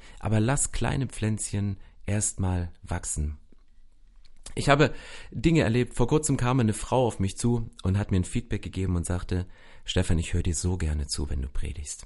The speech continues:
Du hast so eine schöne Stimme. Ich kann da so schön bei abschalten.“ Und ich fühlte mich ehrlich gesagt geschmeichelt und dachte so, ähm, ja, es ist cool, dass sich das sich so schön anfühlt, aber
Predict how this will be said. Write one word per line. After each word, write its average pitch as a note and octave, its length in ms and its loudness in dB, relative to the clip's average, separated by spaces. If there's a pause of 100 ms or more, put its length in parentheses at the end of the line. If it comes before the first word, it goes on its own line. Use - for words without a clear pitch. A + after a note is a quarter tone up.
(340)
Du G2 120 2
hast G#2+ 200 2
so G2 120 0
eine G2+ 160 0
schöne D#2+ 280 -2
Stimme. C#2+ 300 -2
Ich - 120 -8
kann G#2+ 180 2
da G#2 100 2
so A#2 300 4
schön G2+ 280 2
bei E2 200 0
abschalten.“ C#2+ 580 0 (420)
Und G2 120 2
ich G2 80 2
fühlte D#3 280 2
mich G2+ 180 4
ehrlich G#2+ 240 -2
gesagt G#2 280 -2
geschmeichelt F#2+ 480 0
und E2+ 100 -2
dachte G2 260 0
so, G2 220 2 (400)
ähm, G#2+ 360 8 (240)
ja, A#2 100 2
es G#2+ 180 0
ist - 140 -4 (100)
cool, E3+ 120 4
dass G#2 140 2
sich G2 120 -6
das G2+ 120 -4
sich G#2 140 -4
so G2+ 120 0
schön G2+ 260 2
anfühlt, A2 540 0
aber G#2+ 340 4